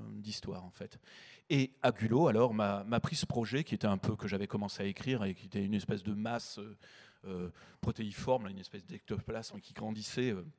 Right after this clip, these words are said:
et, euh, et, euh, j'avais, j'a-, j'avais pas, je pensais pas que un éditeur pouvait se saisir d'un tel, euh, tel morceau, quoi. Enfin, et lorsqu'ils m'ont contacté, parce qu'ils avaient, ils avaient effectivement li-, lu un,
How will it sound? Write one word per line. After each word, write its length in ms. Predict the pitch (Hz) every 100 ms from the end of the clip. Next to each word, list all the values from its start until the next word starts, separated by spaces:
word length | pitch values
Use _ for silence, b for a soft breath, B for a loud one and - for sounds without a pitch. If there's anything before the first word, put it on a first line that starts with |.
| _ _ _ _ -
et, 180 | 127 123
euh, 260 | 107 107 101 B B B -
et, 180 | 101 104
euh, 160 | 98
j'avais, 220 | 101 120
j'a-, 140 | 117 135
j'avais 240 | 120 113 110
pas, 160 | 127 - - _ B B B B B - -
je 100 | -
pensais 160 | 120
pas 100 | -
que 440 | - 117 107 110 104 104 110 98
un 120 | 113
éditeur 380 | 113 104 131 117
pouvait 240 | 110 110
se 120 | -
saisir 440 | 98 113 104 110 104
d'un 120 | 98
tel, 220 | - 107
euh, 240 | 98 98 92 B B B
tel 140 | - 104
morceau, 320 | 120 - 160
quoi. 140 | - -
Enfin, 240 | - 92 90 B B B B -
et 60 | 110
lorsqu'ils 320 | 123 - 127
m'ont 140 | 117
contacté, 400 | 113 120 107 175
parce 140 | 147 -
qu'ils 120 | 95
avaient, 200 | 98 101
ils 120 | 104
avaient 280 | 95 101 98
effectivement 400 | 95 - - 110
li-, 160 | 110 113
lu 420 | 110 110 120 113
un, 300 | 104 101